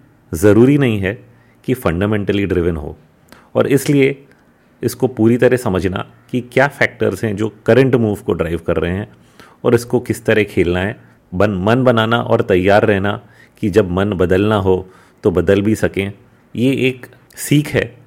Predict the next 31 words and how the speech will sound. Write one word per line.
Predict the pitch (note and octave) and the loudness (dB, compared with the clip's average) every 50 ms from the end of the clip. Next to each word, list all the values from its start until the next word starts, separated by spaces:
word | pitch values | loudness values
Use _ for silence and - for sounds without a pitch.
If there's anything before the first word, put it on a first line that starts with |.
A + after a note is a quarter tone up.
| _ _ - | _ _ -2
जो | G2+ A2 | -2 -2
कई | - - A2+ A2 A#2+ A#2+ A#2 | 0 2 2 2 4 2 0
सालों | A#2 - A2 G#2+ G2 A2 A2 | 0 2 2 2 2 2 0
से | G#2 - A2+ G#2+ A2 G#2+ - - _ _ _ - | 0 -2 -2 -2 -4 -6 -8 -14 _ _ _ 4
कर | C3 B2 A#2 | 4 6 6
करके | A2 - A2 G2+ F#2+ - - G2+ G#2 G#2+ A2+ - - _ _ - - | 4 2 2 0 0 -2 -6 -6 -6 -6 -8 -12 -20 _ _ -8 -4
हमें | G#2+ G#2 G#2+ G#2+ | -4 -2 -2 -4
खुद | - - A2+ G#2+ G2+ G2+ G2+ - - _ _ _ _ _ _ - | -4 -2 -2 -2 -2 -4 -12 -14 -18 _ _ _ _ _ _ -6
अपने | A#2 - - B2+ B2+ A#2 | -4 -2 0 0 0 2
स्वभाव | A#2 - G#2 F2 F2 F#2 F2+ F2 F#2 | 2 2 0 2 2 2 2 0 0
में | G2 G2+ A2+ - - _ _ _ _ _ _ _ - | -2 -6 -6 -10 -16 _ _ _ _ _ _ _ -6
लाना | F#2 F2+ F2+ E2 E2 F2+ E2+ | -2 0 0 0 0 -2 -4
पड़ता | E2+ D#2 D#2 - - | -6 -8 -8 -10 -12
है। | D2 D#2 - _ _ _ _ _ _ _ _ _ _ _ _ - - | -12 -14 -18 _ _ _ _ _ _ _ _ _ _ _ _ -4 0
इस | C3+ C3 - - - | 0 0 0 -2 -4
चीज़ | - D3+ C3+ - - | -2 0 0 0 0
को | - B2+ | -2 0
हम | A2+ A#2+ A2 | 0 0 -2
नहीं | G2+ G2 G2 A#2+ A#2 | 0 -2 0 0 2
करेंगे | A#2+ B2 A#2 A2+ A2+ A#2 A#2 A#2+ B2 A#2+ - - - - _ _ - | 2 2 2 2 0 -2 -4 -6 -8 -10 -16 -20 -20 -20 _ _ -6
तो | - | -4
हमारी | F#2 F#2+ F#2 F#2 G2+ G#2 | -2 0 0 0 0 0
जो | F2+ G#2 F#2+ | 0 -2 -2
performance | - F2+ - - F2 E2+ F#2+ G2 F#2 - - | -2 -2 -2 -2 -2 -2 -2 -4 -2 -2 -2
है | G#2+ - | -2 -2
उस | E2 E2 - | -4 -8 -10
पे | - - F#2+ F#2+ A2 - - _ _ _ _ - - | -6 -4 -4 -4 -4 -6 -14 _ _ _ _ -8 -4
काफ़ी | F#2 F2 - A2+ G2 | -4 -2 0 0 0
असर | E2+ - - G#2 F#2+ | 0 2 2 2 2
होता | G2 G2 G2 - | 2 0 0 -2
है, | G#2+ A2 - | -4 -4 -6